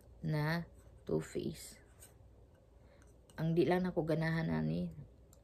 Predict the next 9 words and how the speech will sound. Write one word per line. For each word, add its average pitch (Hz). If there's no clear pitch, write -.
Di -
ko 160
ganahan 156
ani 151
niya. 156
Kay 160
nga 151
no, 208
manglupad. 190